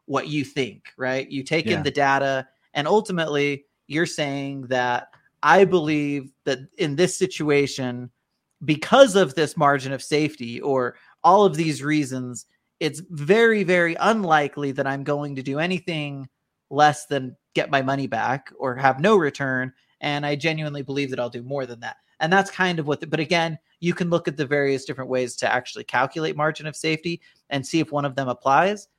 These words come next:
Speaker 1: uh, more specifically to you. But I thought that was applicable as a whole, because
Speaker 2: Mm-hmm.
Speaker 1: at the end of the day, that's really, like, what we're doing. We're having to make a call when, as investors, we take in all of this information, right? We take,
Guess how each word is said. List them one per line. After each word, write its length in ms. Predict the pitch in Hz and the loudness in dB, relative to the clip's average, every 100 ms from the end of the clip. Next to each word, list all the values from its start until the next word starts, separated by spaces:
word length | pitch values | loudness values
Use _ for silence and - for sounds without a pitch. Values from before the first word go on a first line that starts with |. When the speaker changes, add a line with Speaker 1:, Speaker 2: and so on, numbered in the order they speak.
| _ _ - | _ _ 0
Speaker 1:
uh, 300 | 143 131 123 | 2 4 2
more 240 | 156 160 147 | 0 0 0
specifically 680 | - - - 196 208 196 202 | -2 -8 -2 -2 -2 -4 -4
to 100 | 226 | -4
you. 80 | |
But 140 | 180 185 | 2 4
I 80 | 170 | 4
thought 260 | 220 220 | 4 4
that 160 | 220 190 | 6 6
was 300 | 185 170 - - | 6 2 -2 -4
applicable 680 | 160 - 220 185 170 156 - | -2 2 2 2 2 0 4
as 220 | 156 147 | 6 6
a 100 | 139 | 0
whole, 500 | 131 240 202 185 180 _ _ _ _ | 0 2 4 2 -2 _ _ _ _
because 260 | - 180 190 | -2 2 2
Speaker 2:
Mm-hmm. 80 | 175 | 2
Speaker 1:
at 60 | - | 2
the 120 | 190 | 4
end 100 | 190 | 4
of 60 | 160 | 2
the 60 | |
day, 200 | 151 160 | 4 4
that's 260 | 151 156 151 | 6 2 2
really, 420 | 156 160 151 139 | -4 -2 -2 -2
like, 220 | 139 127 _ _ _ _ | -2 -4 _ _ _ _
what 280 | - 147 190 | 0 2 2
we're 140 | 170 | 0
doing. 320 | 131 139 127 120 | -2 -2 -2 -4
We're 100 | 127 | 0
having 440 | 147 165 180 170 | 4 4 4 0
to 120 | 156 | -4
make 400 | 143 139 156 160 | -4 -2 -2 -2
a 60 | 165 | -4
call 320 | - 143 131 | 2 4 4
when, 160 | 135 143 | 0 -2
as 180 | 170 156 | 0 0
investors, 720 | 147 151 214 - 147 139 131 - _ _ _ | 0 2 2 0 -6 -6 -8 -14 _ _ _
we 140 | 151 156 | -2 -2
take 360 | - 196 208 | 2 2 4
in 100 | 196 | 2
all 180 | 175 165 | 4 4
of 80 | 147 | 2
this 160 | 143 | -4
information, 680 | 151 139 131 127 123 131 147 | -8 -8 -6 -6 -6 -10 -10
right? 260 | 165 131 139 | -4 -2 -2
We 100 | 139 | -2
take, 260 | 160 160 | -2 -2